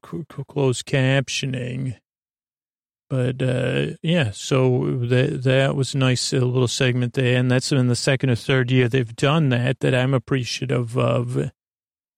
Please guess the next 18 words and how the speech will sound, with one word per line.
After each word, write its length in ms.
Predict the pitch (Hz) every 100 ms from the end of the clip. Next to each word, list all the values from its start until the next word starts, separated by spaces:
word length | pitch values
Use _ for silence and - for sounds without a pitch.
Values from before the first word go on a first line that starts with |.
| _ -
is 160 | 127
saying, 300 | - 131 120
"Okay, 300 | 160 208 123 117
let's 160 | 143 -
say 120 | 151
at 120 | 127
least 220 | 135 - -
having 380 | 131 131 131 120
a 20 |
blessing 540 | 120 123 123 - 127
of 120 | 117
some 240 | 110 127 123
of 200 | 139 135
the 140 | 127
indigenous 540 | 120 117 123 123 117 -
peoples," 800 | 208 214 - 123 123 120 - 143
uh, 300 | 127 123 123
but, 360 | 123 127 135